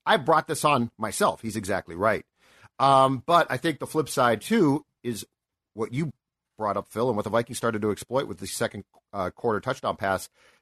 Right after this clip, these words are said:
to Thielen in the back of the end zone, where he was not covered. He was not covered because three guys peeled off towards eighteen. Um,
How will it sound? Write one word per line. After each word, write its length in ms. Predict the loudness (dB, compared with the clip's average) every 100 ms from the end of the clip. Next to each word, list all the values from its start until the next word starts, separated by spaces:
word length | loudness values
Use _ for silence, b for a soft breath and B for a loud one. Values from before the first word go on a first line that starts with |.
| _
to 80 | -4
Thielen 440 | 2 4 4 2 -2
in 160 | -4
the 60 | -4
back 340 | -2 -2 -2
of 80 | -6
the 140 | -2
end 120 | -2 0
zone, 220 | 0 2
where 140 | 0
he 240 | 0 -4 0
was 240 | 0 2
not 200 | 0 0
covered. 380 | 0 2 0 -4 _
He 160 | 0 2
was 120 | 4
not 200 | 4 2
covered 220 | 2 2
because 340 | 0 -2 -4 -4
three 320 | -2 2 4
guys 280 | 4 4 0
peeled 300 | -2 0 4
off 240 | 4 2
towards 260 | -4 -6 -4
eighteen. 520 | -8 -8 -6 -8 -8 _ b b b b
Um, 500 | 4 6 6 4 0